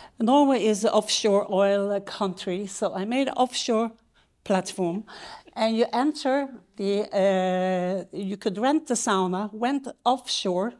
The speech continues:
just around the corner from the museum. You went into the sauna, you sweat in money, you money launder in the ocean, <laughs> and you are offshore.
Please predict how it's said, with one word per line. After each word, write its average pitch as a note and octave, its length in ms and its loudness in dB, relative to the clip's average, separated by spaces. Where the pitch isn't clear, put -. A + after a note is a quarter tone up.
just - 280 -6
around A3+ 240 2
the G3+ 160 0
corner G3 320 -2
from G3 200 -4
the F#3+ 60 -4
museum. F#3+ 560 -2
You A3 200 0
went A#3+ 300 -4
into A#3+ 300 2
the B3 80 4
sauna, F#3 580 2
you G3 80 0
sweat C#4 380 0
in C4+ 120 4
money, F#3+ 400 0
you G3+ 200 -4
money G#3+ 340 0
launder G3+ 420 0
in F#3+ 140 -4
the F#3+ 140 0
ocean, F#3 480 -4
<laughs> - 760 -12
and A3 280 2
you A3+ 120 2
are G#3 280 -2
offshore. G#3 520 -6